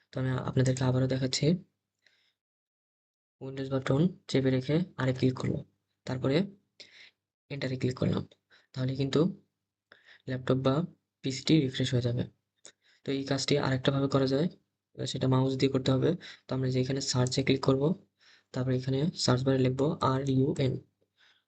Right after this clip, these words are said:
রান লেখার পর এরকম একটি সফটওয়্যার আসবে, তো এখানে ক্লিক করব।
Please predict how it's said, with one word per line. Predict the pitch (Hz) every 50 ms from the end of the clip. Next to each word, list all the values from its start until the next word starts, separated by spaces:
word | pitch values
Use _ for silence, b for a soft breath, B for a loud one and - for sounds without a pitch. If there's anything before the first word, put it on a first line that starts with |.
| b _ - 139
রান | 131 127
লেখার | 131 131 131 135 135 131
পর | 139 139 156 - - B B B B B B _ _ B B B B B B B
এরকম | - 131 131 131 131
একটি | 131 131 131 - 147 135 131 135 156 - _ _ -
সফটওয়্যার | - - 131 - 139 135 131 131
আসবে, | 127 127 139 156
তো | 156 127
এখানে | 127 127 131 131
ক্লিক | 131 135 131 -
করব। | - 139 135